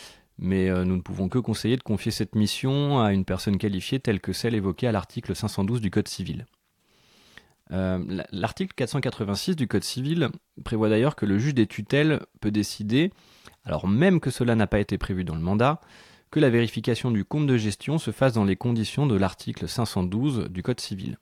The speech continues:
Pour ce qui est du contrôle de la protection de la personne, dans le cadre d'un mandat de protection future,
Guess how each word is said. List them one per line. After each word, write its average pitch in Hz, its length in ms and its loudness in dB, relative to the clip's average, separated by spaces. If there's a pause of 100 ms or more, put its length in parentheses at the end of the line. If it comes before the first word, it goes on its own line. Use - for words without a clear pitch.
(1000)
Pour 131 140 0
ce - 40 -8
qui - 140 0
est 147 60 4
du 117 100 0
contrôle 113 640 0
de 90 100 0
la 76 380 0
protection 107 480 -2
de 92 40 0
la 82 80 -2
personne, 120 500 0 (1000)
dans 101 100 0
le 98 60 0
cadre 120 240 2
d'un 92 80 4
mandat 98 220 4
de - 40 -4
protection - 380 -6
future, 143 400 -4